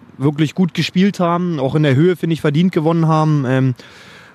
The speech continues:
was, glaube ich, in der Liga einfach nicht selbstverständlich ist. Ähm, wenn man sich die Ergebnisse anguckt, auch eine Mannschaft wie Nordhorn, ja, spielt einen sehr, sehr guten Handball und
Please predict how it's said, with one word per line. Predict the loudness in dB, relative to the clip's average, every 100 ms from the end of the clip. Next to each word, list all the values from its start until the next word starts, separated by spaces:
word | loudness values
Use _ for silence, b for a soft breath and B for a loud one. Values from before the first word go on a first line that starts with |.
| B
was, | -2 0
glaube | 0 0
ich, | 2
in | 2
der | 2
Liga | 2 0
einfach | 0 -2
nicht | -2
selbstverständlich | -2 -2 -4 -2 0 0 -4 -6
ist. | -10 -8
Ähm, | -4 -2 0
wenn | 0
man | 0
sich | 0
die | 0
Ergebnisse | 0 0 0 0 0
anguckt, | 0 0 0 -2 0
auch | 0 0 0
eine | 0
Mannschaft | 0 0 -2 -2
wie |
Nordhorn, | 0 2 0 0 2 2 0 -4 -18 _ _ -16
ja, | -10 -8 -10 -14
spielt | -12 -2 0 0 0
einen | 0
sehr, | 2
sehr | 0 0
guten | -2 0
Handball | 0 0 0 0 0
und | -2 -4 -6